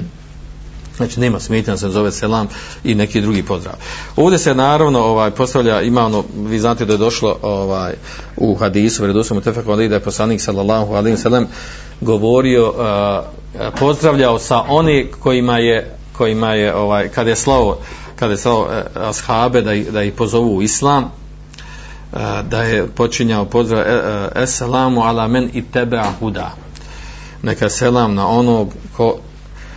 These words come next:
slijedi uputu. Pa se danas dešava u praksi da neka braća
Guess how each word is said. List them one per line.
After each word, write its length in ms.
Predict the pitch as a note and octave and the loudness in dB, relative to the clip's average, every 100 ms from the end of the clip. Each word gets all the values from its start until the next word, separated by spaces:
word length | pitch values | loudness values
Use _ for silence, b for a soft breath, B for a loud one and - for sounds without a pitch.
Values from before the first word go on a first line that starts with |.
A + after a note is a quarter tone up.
| B - | B -10
slijedi 520 | - G#2+ A2 A2+ A#2 - | -2 2 4 4 2 4
uputu. 540 | B2+ - A2 - A#2+ - - - - - | 2 0 -2 0 -2 -2 -16 -18 -14 -6
Pa 100 | A#2 | -4
se 140 | - | 0
danas 320 | A2 C3+ B2+ | 0 2 2
dešava 300 | A2 B2+ C#3 | 0 0 0
u 40 | A2+ | 0
praksi 260 | C3 C3 | 0 0
da 60 | A#2+ | 0
neka 260 | B2+ B2+ A#2 | 0 0 0
braća 420 | B2+ B2 A#2+ | 0 0 -4